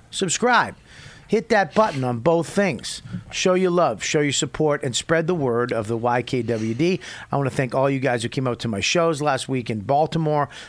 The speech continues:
Unbelievable. Uh, I appreciate it. Uh, so many Y K W D fans after the show. It means a lot that you guys are actually, uh,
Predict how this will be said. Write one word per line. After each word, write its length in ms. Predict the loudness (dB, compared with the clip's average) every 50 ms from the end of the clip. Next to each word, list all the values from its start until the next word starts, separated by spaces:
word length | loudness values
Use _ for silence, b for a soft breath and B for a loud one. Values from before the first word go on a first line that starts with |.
| B B -2 0
Unbelievable. 840 | 2 2 2 0 0 0 2 2 2 0 2 2 2 2 2 0 0 -2
Uh, 40 | -2 -2 -2 -2 -4 -4 -4 -4 -4
I 80 | -4 -4
appreciate 640 | -4 -4 -2 -2 0 0 0 2 2 2 2 2
it. 180 | 0 0 -2 -4
Uh, 140 | -4 -4 -4
so 220 | -2 0 0 0
many 160 | 0 0 0
Y 260 | 0 0 0 0 0 0
K 160 | -2 -2 -2
W 320 | -2 -2 -2 -2 -2 -2
D 160 | -2 -2 -4
fans 340 | -2 -2 -4 -4 -4 -4 -4 -4
after 240 | -4 -4 -6 -6 -6
the 40 | -6
show. 360 | -4 -4 -2 -4 -4 -4 -8 B B B B B B B
It 140 | -4 -2 0
means 240 | 0 0 0 0 0
a 80 | 0
lot 400 | 0 2 2 2 2 0 -2 -4
that 60 | -6
you 100 | -4 -4
guys 240 | -2 -2 -2 -2 -2
are 80 | -2 -4
actually, 480 | -4 -4 -4 -4 -4 -4 -4 -4 -4 -4
uh, 260 | -4 -4 -6 -6